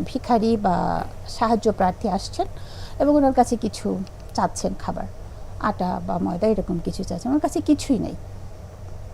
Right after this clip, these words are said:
অল্প সামান্য পরিমাণ ছিল, উনি সেটাও দিয়ে দিলেন। দিয়ে দেওয়ার পর উনি না খেয়ে থাকলেন। এটা রাসূলুল্লাহ সাল্লাল্লাহু আলাইহি সাল্লামের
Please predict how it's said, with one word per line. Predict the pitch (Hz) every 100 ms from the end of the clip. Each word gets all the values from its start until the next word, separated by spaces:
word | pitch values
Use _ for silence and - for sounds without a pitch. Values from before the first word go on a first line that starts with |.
| -
অল্প | 349 392 381 - 403
সামান্য | 392 302 262 254 254
পরিমাণ | 262 233 220 208 214
ছিল, | - - 277 302 427 508 - -
উনি | 285 277
সেটাও | - 247 - 254
দিয়ে | 294 220 208
দিলেন। | 151 - - - - - - - - -
দিয়ে | 359
দেওয়ার | 349 339
পর | 339
উনি | 320 294
না | 254 208 -
খেয়ে | 185 -
থাকলেন। | - - 175 - - - - -
এটা | 311 381
রাসূলুল্লাহ | 285 349 311 320 330
সাল্লাল্লাহু | 240 196 208 233
আলাইহি | 247 -
সাল্লামের | 262 247